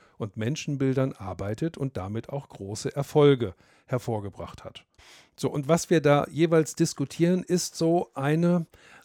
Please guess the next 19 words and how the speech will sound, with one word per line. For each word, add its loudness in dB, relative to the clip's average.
aufkommende 0
Ähnlichkeit 0
zwischen -8
Mensch -2
und -10
Maschine. -2
Manche -4
sprechen -10
auch -12
davon, -12
dass -12
irgendwann -10
eine -8
Ebenbürtigkeit 0
erreicht -2
würden 0
wird. 4
Und -4
dazu -2